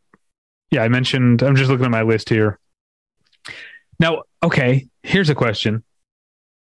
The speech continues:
And this might also be kind of a comedic movie. What about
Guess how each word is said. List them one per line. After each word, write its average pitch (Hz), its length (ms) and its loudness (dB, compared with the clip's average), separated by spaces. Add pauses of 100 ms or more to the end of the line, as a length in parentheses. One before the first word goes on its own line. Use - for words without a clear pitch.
(840)
And 151 80 2
this 151 120 0
might 143 120 0
also 123 240 0
be 107 180 0
kind 110 200 0
of 101 80 0
a 120 220 -2
comedic 113 340 0
movie. 107 380 2 (1400)
What 143 240 4
about 165 420 0